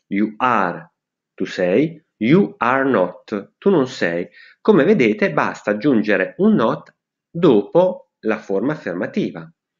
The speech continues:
I am diventa I am not. You are, you are not. He is,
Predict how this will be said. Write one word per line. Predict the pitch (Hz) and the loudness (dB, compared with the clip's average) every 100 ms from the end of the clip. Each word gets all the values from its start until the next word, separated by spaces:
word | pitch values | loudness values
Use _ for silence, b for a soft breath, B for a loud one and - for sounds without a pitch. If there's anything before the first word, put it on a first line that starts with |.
| _ _ 95 | _ _ -10
I | 90 120 | -2 2
am | 180 214 214 _ | 2 0 -6 _
diventa | - 117 123 135 | -4 -2 0 0
I | |
am | 135 | 2
not. | 156 120 - - _ _ _ _ | 2 0 -2 -16 _ _ _ _
You | - 98 98 | -2 2 4
are, | 113 165 202 - _ _ | 4 2 -2 -8 _ _
you | 101 117 | -2 0
are | 135 - | 2 2
not. | - - - _ _ _ _ _ | 0 -2 -12 _ _ _ _ _
He | - 123 110 127 160 | -6 -2 -2 -2 0
is, | 214 214 | -2 -4